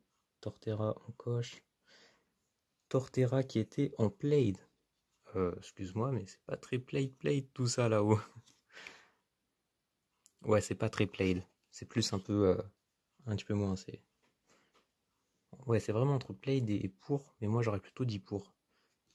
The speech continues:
Fenard. Fenard. Magnifique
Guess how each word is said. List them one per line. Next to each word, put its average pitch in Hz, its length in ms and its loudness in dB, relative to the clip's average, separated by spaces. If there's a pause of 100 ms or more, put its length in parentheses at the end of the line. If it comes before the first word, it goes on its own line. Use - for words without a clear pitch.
(800)
Fenard. 135 540 2 (2250)
Fenard. - 640 -4 (760)
Magnifique 107 500 -2